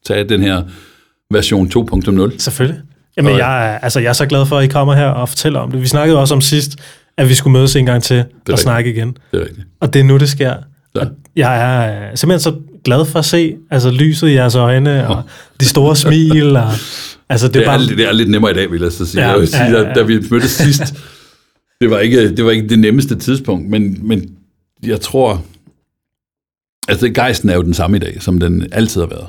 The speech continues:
Speaker 2: Mm.
Speaker 1: Og, og jeg tror også, at når vi, hvis, hvis vi snakker sammen igen om et år, så vil filosofien være den samme.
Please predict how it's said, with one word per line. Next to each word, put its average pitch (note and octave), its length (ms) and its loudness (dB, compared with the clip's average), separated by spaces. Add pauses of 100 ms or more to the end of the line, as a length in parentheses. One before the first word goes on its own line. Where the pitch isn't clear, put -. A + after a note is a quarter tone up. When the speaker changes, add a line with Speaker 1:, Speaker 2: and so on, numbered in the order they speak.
(140)
Speaker 2:
Mm. A2+ 200 -2 (200)
Speaker 1:
Og, F#2 320 -4 (380)
og F#2+ 120 -6
jeg F2 100 -8
tror E2+ 240 -8
også, F#2+ 200 -6
at F2 120 -6
når F#2 160 -4
vi, F2 360 -6 (420)
hvis, - 200 -6
hvis - 400 -8
vi F2 40 -6
snakker F2+ 300 -4
sammen G2+ 220 2
igen F#2+ 200 0
om G2 100 2
et F#2 60 0
år, G2+ 300 -2 (800)
så - 220 -4
vil G#2+ 140 -2
filosofien G2 880 -2
være D#2 140 -4
den E2+ 120 -10
samme. E2+ 300 -14